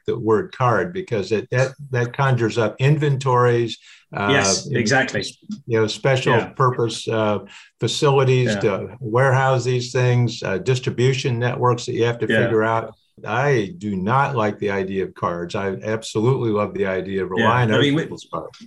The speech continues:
Speaker 2: my, my view going forward is that transit agency issued cards really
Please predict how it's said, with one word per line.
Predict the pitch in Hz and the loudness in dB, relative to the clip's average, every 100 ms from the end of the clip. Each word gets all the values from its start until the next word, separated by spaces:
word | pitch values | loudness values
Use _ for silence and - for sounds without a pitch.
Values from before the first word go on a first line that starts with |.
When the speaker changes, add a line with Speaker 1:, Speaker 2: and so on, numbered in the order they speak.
| - | -2
Speaker 2:
my, | 156 170 | 2 2
my | 147 165 | 4 4
view | 143 143 131 | 4 4 4
going | 135 120 | 4 2
forward | - 156 135 110 | 0 0 2 2
is | 110 | 0
that | 131 123 - _ _ _ - | -2 -6 -10 _ _ _ -2
transit | 175 175 180 143 - | 2 6 6 4 2
agency | 156 170 160 143 135 135 131 | 2 4 2 0 0 -2 -2
issued | 139 - 120 - | -2 -2 -2 -4
cards | - 139 - - - - - _ _ _ _ _ | -4 -2 -4 -6 -6 -6 -8 _ _ _ _ _
really | 127 139 160 151 139 127 123 123 123 | 0 4 4 4 4 4 4 4 0